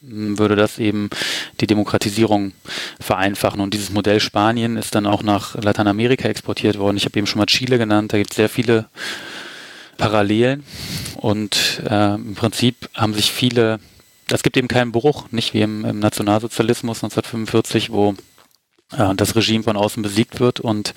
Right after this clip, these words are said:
die Parteien verboten werden. Also man muss sich nur mal vorstellen, dass die, die P P, äh, also die Volkspartei Spaniens, die konservative Partei, äh, wird von sieben ehemaligen Franco-Ministern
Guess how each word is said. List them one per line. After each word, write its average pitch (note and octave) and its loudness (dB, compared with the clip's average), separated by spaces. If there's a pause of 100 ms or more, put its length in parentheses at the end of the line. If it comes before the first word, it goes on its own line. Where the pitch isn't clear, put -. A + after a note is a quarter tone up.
(120)
die G#2 2
Parteien G#2+ 0
verboten A2 -2
werden. G#2+ 2
Also G#2+ 2
man G#2 4
muss A2 -4
sich G#2+ -2
nur A2 -4
mal G#2+ 2
vorstellen, G#2+ 0
dass - -4 (720)
die, G#2 2 (380)
die A2 4
P A2 2
P, B2+ 2
äh, - -8
also G2+ 0
die G2+ -2
Volkspartei G#2+ 0
Spaniens, A#2+ 0
die A2 -2
konservative A2 0
Partei, G#2+ 0 (180)
äh, G#2 0
wird G#2+ -2
von G#2 -2 (260)
sieben A2 -2
ehemaligen G#2+ 2 (340)
Franco-Ministern G#2 -2